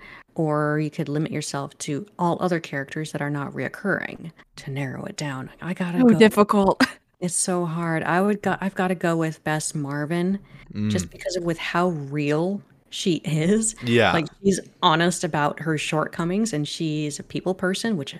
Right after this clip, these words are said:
Speaker 1: I am not as good as a people person as I would like to be.
Speaker 3: <laughs>
Speaker 1: 'Cause Bess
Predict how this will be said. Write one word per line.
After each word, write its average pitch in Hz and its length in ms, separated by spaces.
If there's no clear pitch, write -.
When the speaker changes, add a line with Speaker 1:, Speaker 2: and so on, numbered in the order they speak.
Speaker 1:
I 170 100
am 165 240
not 339 300
as 208 200
good 233 200
as 180 140
a 175 60
people 185 280
person 202 680
as 175 100
I 175 100
would 165 180
like 156 340
to 180 80
be. 156 180
Speaker 3:
<laughs> 120 300
Speaker 1:
'Cause 151 220
Bess 254 380